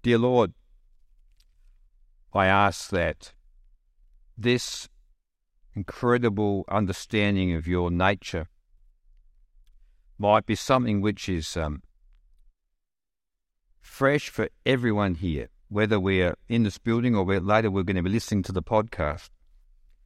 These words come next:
Lord, that, um, we, all of us, all of us, Lord, might get a fresh understanding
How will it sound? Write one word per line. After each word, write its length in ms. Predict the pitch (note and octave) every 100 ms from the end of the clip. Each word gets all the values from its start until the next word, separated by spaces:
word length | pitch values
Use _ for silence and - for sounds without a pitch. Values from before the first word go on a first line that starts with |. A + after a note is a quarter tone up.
| _ _ - -
Lord, 340 | G#2+ G#2+ F#2
that, 400 | F#2 E2+ - -
um, 260 | E2 D#2+ E2+
we, 120 | F#2+ -
all 240 | B2 C#3+
of 100 | G#2+
us, 360 | D2 - - - _ _ _ _ _ _ _ _ _ _ _ -
all 200 | B2 C3+
of 100 | G2+
us, 200 | F2+ -
Lord, 380 | E2+ D2+ D2 - _ _ _ _ _ -
might 180 | G2 E2+
get 140 | G2
a 60 | F2+
fresh 540 | - - A#2+ A2+ -
understanding 600 | G2+ F#2+ - - D2+ D2